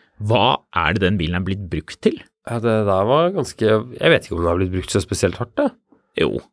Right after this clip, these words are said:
Speaker 1: det må den jo. Den er blitt kjørt masse på grusvei. Den er blitt kjørt på grusvei, og så
Speaker 2: Altså, den
Speaker 1: på
Speaker 2: ser
Speaker 1: saltet vei, og så mer på grusvei.
Speaker 2: Den
Speaker 1: Den har
Speaker 2: ser jo
Speaker 1: kjørt
Speaker 2: ut som en, den ser jo ut som en elleve år gammel Golf.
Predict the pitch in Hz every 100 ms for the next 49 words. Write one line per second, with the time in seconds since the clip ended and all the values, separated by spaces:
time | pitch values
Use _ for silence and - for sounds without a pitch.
0 | _ - 57 120 80 85 69 65 73 87
1 | - 107 92 87 90 87 82 78 - 82
2 | 78 76 69 - - - _ _ _ _
3 | _ _ _ _ - 113 131 131 - 120
4 | 117 139 131 135 107 - 104 127 - -
5 | 123 - 120 110 127 123 131 160 - 123
6 | 127 107 110 131 139 - 117 107 98 117
7 | 104 - 90 95 - 113 117 113 110 139
8 | 120 120 110 110 110 _ - - - -
9 | - 120 113 120 127 113 104 104 87 95
10 | 87 85 85 87 90 87 87 90 -